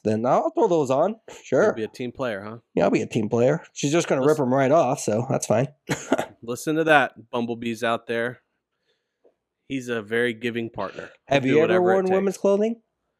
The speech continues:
Speaker 2: No, I was gonna say if we make this birthday cake episode, this will be my first time wearing a dress.
Speaker 1: Okay.
Speaker 2: Or birthday cake video that we're talking about.
Speaker 1: <laughs>
Speaker 2: It's my
Speaker 1: Yeah.
Speaker 2: first time wearing a dress, so.
Speaker 1: Okay.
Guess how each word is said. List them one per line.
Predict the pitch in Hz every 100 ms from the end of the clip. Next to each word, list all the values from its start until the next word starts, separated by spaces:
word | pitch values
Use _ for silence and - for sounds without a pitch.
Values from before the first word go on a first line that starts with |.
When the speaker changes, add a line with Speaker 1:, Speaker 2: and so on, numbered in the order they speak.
| _ _ _ - _
Speaker 2:
No, | 120 151 113
I | 104
was | 104
gonna | 117 113
say | 101 127 123
if | 107 -
we | 117
make | 113 110
this | 110 -
birthday | - 131 - 110 98
cake | - 101 95 -
episode, | 95 101 - 101
this | 101 -
will | 104
be | 107
my | 104 98
first | - 107 -
time | 110 101
wearing | 101 101
a | 98
dress. | 110 131 - - _ _ _ _ _ _ _ -
Speaker 1:
Okay. | 117 143 110 131 - - _ _ _ _ _
Speaker 2:
Or | 110
birthday | 98 117 120 107
cake | - 104 90
video | 101 95 92 92
that | 92
we're | 87
talking | - 90 98 78
about. | 85 - _
Speaker 1:
<laughs> | _ _ _ -
Speaker 2:
It's | - -
my | -
Speaker 1:
Yeah. | 139 104
Speaker 2:
first | -
time | 113 98
wearing | 98 98 92
a |
dress, | 98 101 95 -
so. | - - - - - - -
Speaker 1:
Okay. | 135 - 139